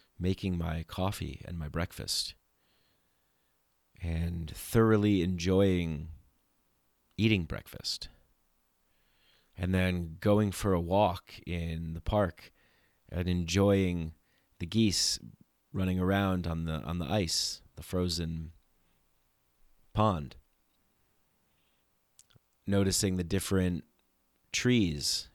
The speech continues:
in the park, the different people, saying hello and smiling to the faces of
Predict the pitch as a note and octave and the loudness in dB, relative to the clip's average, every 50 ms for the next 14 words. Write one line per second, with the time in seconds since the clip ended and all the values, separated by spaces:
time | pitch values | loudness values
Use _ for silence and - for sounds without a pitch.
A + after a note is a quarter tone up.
0 | _ - F2 E2 E2 - - E2 C#2 B1 A1+ - - - - _ _ _ _ _ | _ -8 -8 -8 -6 -4 -2 -2 -2 -4 -6 -10 -18 -20 -20 _ _ _ _ _
1 | _ _ _ _ _ - E2 F2 - - F#2 F2+ - - A#2+ A2+ - - C#2 A#1+ | _ _ _ _ _ -10 -10 -8 -4 -4 -2 -2 0 0 0 0 -2 -2 -4 -4
2 | A#1 - - _ _ _ _ _ _ _ _ _ _ _ _ _ _ - - G2+ | -6 -10 -16 _ _ _ _ _ _ _ _ _ _ _ _ _ _ -2 0 2
3 | G2 F#2 F#2 F#2 G2 G2 G#2 A2+ A#2+ A2 F2+ D#2+ D2+ D2 E2 - - G#2 G2+ G#2 | 2 2 2 2 4 6 6 8 8 6 6 4 0 -2 -4 -4 -2 0 2 4
4 | G#2+ A2 G2 D#2+ C#2+ C2 C2+ D#2 - - E2+ D#2 D#2 D#2 D2+ D2 E2 E2 - F2+ | 4 4 2 0 -2 -4 -6 -8 -10 -8 -8 -6 -6 -6 -6 -8 -8 -8 -4 -4
5 | E2 E2 - E2+ D#2+ D#2 D#2+ D2+ - - - | -2 -2 -4 -4 -6 -8 -10 -10 -12 -14 -18